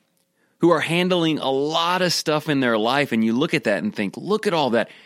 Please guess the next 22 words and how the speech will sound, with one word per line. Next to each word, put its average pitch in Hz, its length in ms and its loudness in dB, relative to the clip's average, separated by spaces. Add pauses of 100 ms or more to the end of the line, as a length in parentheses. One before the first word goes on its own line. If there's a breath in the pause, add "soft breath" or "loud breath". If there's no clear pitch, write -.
and 131 120 -2
they're 123 120 0
handling 170 840 0
it 92 160 -4
with 98 160 -4
such - 280 -2
strength 180 720 -2
and 107 180 -2
faith. 147 460 -2 (480 soft breath)
I 123 200 0
think - 360 -4
you 139 80 -2
probably 131 520 0
want 117 180 2
to 110 60 0
go 110 120 2
spend 110 240 -2
more 104 160 2
time 101 260 0
with 90 100 -2
those 95 240 -2
people. - 420 -10